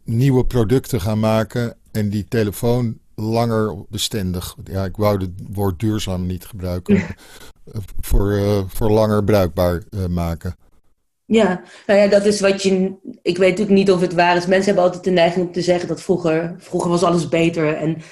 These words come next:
Speaker 2: mijn Nokia was beter dan mijn nieuwste iPhone. Maar ik heb inderdaad wel de indruk dat, dat producten gemaakt worden om wel binnen een bepaalde tijd kapot te gaan.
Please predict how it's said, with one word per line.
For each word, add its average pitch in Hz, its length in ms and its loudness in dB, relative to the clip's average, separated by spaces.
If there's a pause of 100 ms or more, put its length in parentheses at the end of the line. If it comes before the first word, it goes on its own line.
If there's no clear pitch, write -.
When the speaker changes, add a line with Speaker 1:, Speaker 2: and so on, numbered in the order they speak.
(140)
Speaker 2:
mijn 165 180 2
Nokia 185 380 4
was 165 180 0
beter 165 300 4
dan 156 160 2
mijn 160 420 0 (260)
nieuwste 175 360 2
iPhone. 160 520 2
Maar 170 440 0 (240)
ik 202 140 0
heb 214 180 2
inderdaad 208 260 4
wel 208 160 6
de 196 120 2
indruk 180 420 2
dat, 170 380 0
dat - 580 -2 (100)
producten 170 460 0
gemaakt 170 460 0
worden 156 260 2
om 160 480 -4
wel 160 320 -2
binnen 151 220 0
een 156 80 -2
bepaalde 151 280 -2
tijd 151 200 -4
kapot 170 260 -8
te 165 80 -6
gaan. 131 380 -8